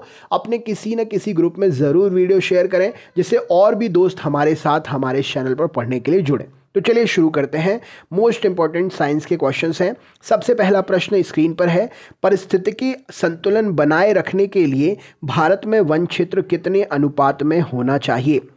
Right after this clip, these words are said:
तो पारिस्थितिक संतुलन बनाए रखने के लिए भारत में वन क्षेत्र जो है तैंतीस दशमलव तीन के अनुपात में होना चाहिए।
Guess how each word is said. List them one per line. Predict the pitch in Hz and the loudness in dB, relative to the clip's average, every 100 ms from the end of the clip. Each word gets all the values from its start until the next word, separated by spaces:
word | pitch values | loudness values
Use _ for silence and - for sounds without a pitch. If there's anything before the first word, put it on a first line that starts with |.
| - - - - | -20 -20 -12 -2
तो | 185 | 0
पारिस्थितिक | 180 170 165 - 175 226 240 | 2 0 0 -6 -4 -2 -2
संतुलन | - 151 156 175 196 202 | -2 -4 -2 0 0 0
बनाए | 147 135 143 175 | 0 2 2 2
रखने | 170 165 185 | 0 0 0
के | 190 156 | 0 0
लिए | 156 190 247 - - | 2 0 -2 -14 -4
भारत | 147 180 190 214 | 0 2 2 -2
में | 220 226 | 0 2
वन | 180 151 190 | 2 2 -2
क्षेत्र | - 185 180 185 | -2 -2 0 0
जो | 151 | 2
है | 139 190 269 - _ | 2 0 -2 -10 _
तैंतीस | 185 190 226 214 | 2 2 0 -2
दशमलव | 180 - 151 165 170 | -2 0 0 0 0
तीन | - 185 208 | -2 -4 -4
के | 208 202 | 0 2
अनुपात | 160 131 120 120 123 | 2 0 0 -2 0
में | 156 | 0
होना | 156 127 117 131 | 0 -2 -4 -4
चाहिए। | 131 110 135 | -4 -4 -2